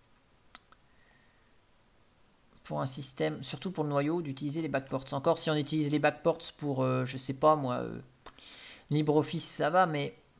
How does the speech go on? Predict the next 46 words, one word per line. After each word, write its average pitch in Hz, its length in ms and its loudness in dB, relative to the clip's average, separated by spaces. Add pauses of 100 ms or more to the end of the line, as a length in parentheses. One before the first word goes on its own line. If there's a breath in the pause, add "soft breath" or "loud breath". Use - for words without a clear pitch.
pour 160 160 -4
un 151 60 0
noyau, 151 560 0
c'est - 360 -8
un 147 60 -4
peu 143 120 -10
plus - 160 -20
compliqué. - 540 -10 (480 loud breath)
Donc 139 140 -2
là, 175 100 2
on 165 40 0
a 139 100 0
B 160 120 -2
P 170 120 -6
O 147 100 2
deux, 160 300 0 (1200)
B 127 180 -18 (120)
P - 140 -16
O - 200 -12
trois. - 440 -14 (340)
Tiens, 139 120 -10
tu 147 140 -12
regardes. 135 320 -6 (160)
Là, 143 120 -2
on 139 80 -2
a 135 80 -2
le 127 100 -4
cinq 165 360 -4 (100)
quatre 139 200 -2 (160)
treize. 135 520 0 (500)
Il 131 100 -8
est 127 60 -4
là. 127 200 -2 (460 loud breath)
Ça 170 120 -6
se - 100 -4
met 143 80 0
pas 175 160 8
à 170 60 10
jour. 170 260 -2 (800 loud breath)
Ça - 100 -8
se 135 100 -4
met 143 60 4
pas 220 180 10
à 208 40 12
jour 185 160 6
automatiquement, 165 580 0